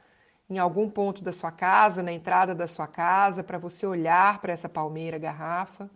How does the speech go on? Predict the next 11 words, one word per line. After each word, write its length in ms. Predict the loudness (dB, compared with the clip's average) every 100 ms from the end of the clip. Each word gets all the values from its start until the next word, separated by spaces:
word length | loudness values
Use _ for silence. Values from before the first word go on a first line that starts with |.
| _ _ _ _ _ _ -8
e 460 | -4 -4 -4 -10 _ _
sentir 760 | -14 -8 -8 -10 -10 -8 -8 -10
esse 180 | -12 -8
processo 500 | -8 -6 -6 -6 -8
de 60 |
purificação 760 | -8 -6 -6 -6 -6 -6 -8 -10
acontecendo. 840 | -8 -10 -8 -10 -10 -12 -12 -18 _ _ _ _ _ _ _ _
No, 180 | -4 -2
com 380 | 0 0 2 2
o 100 | 6
objetivo 1200 | 6 6 0 0 -2 -4 -4 0 0 -2 -10 -14